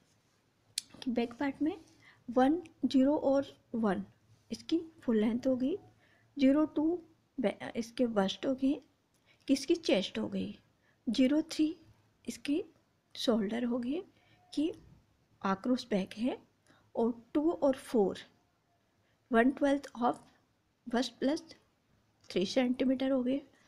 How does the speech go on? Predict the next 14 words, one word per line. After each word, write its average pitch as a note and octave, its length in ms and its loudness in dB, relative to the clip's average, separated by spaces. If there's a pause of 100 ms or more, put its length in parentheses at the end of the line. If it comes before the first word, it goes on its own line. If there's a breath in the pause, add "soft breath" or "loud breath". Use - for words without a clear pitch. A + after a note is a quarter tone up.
(500 loud breath)
और G#3+ 320 -2 (200)
वन C#4 360 4 (580)
और A#3+ 120 0
फ़ाइव - 400 -4 (840 soft breath)
कि C4+ 120 4
वन A3+ 260 2
और D#4+ 360 -2 (680)
फ़ाइव - 540 -2
equal A#3+ 360 -2
है D4 280 -4 (520 soft breath)
और A3 280 2
टू D4 140 2
और A3+ 220 0
फ़ोर - 460 -2